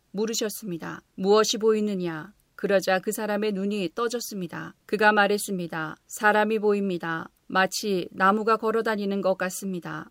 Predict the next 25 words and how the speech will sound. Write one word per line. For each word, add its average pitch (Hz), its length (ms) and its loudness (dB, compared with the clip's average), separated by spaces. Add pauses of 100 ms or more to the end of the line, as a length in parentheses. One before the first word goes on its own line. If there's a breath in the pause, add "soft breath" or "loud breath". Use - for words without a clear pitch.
(160)
다시 202 440 -2
예수님께서 190 880 0
손을 214 400 -4
그 190 140 -4
사람의 196 400 -2
눈에 185 400 -2
얹으셨습니다. 190 1040 -6
그 202 120 -2
사람이 196 520 0
쳐다보려고 214 680 -2
하였습니다. 196 920 -6
그의 247 260 0
시력은 220 560 0
회복되어 185 760 0
모든 202 380 2
것을 180 440 -2
분명하게 196 600 0
볼 208 180 -2
수 - 160 -10
있게 208 180 -2
되었습니다. 185 760 -6 (180)
예수님께서 190 880 0
그를 220 300 2
집으로 226 400 2
보내시며 175 720 -4